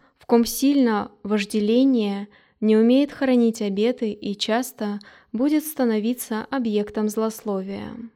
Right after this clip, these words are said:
Тот, в ком сильна зависть,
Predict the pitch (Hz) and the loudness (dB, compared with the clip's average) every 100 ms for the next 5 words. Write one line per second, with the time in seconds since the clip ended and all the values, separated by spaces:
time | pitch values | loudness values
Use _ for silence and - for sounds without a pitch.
0 | _ _ _ _ _ _ _ _ _ _ | _ _ _ _ _ _ _ _ _ _
1 | _ _ 233 262 302 - - 233 233 233 | _ _ 2 2 2 -8 -2 2 2 2
2 | 240 233 233 226 214 226 269 233 208 - | 4 4 4 2 2 2 2 0 -4 -12